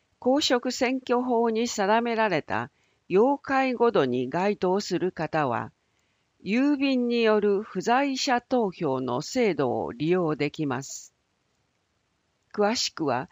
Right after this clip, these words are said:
選挙管理委員会事務局までお問い合わせください。選挙管理委員会事務局、電話、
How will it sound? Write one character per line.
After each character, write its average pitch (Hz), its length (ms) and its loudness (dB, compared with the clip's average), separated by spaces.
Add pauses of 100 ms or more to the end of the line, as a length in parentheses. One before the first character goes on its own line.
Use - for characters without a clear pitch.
(140)
選 285 320 0
挙 277 200 -2
管 269 340 -2
理 269 320 0
委 - 20 0
員 220 160 0
会 135 320 0
事 160 100 -4
務 240 180 0
局 202 320 -2
ま 180 160 0
で 113 220 -2 (400)
お 143 100 -2
問 160 240 2
い 131 60 0
合 131 80 2
わ 156 100 -2
せ 147 180 -4
く 139 100 -10
だ 127 160 -4
さ 117 200 -6
い。 95 100 -12 (1200)
選 240 320 0
挙 233 180 0
管 220 340 0
理 208 300 2
委 202 40 2
員 202 120 -2
会 120 360 -6
事 127 120 -2
務 170 180 0
局、 - 420 -8 (480)
電 147 360 -2
話、 123 240 -6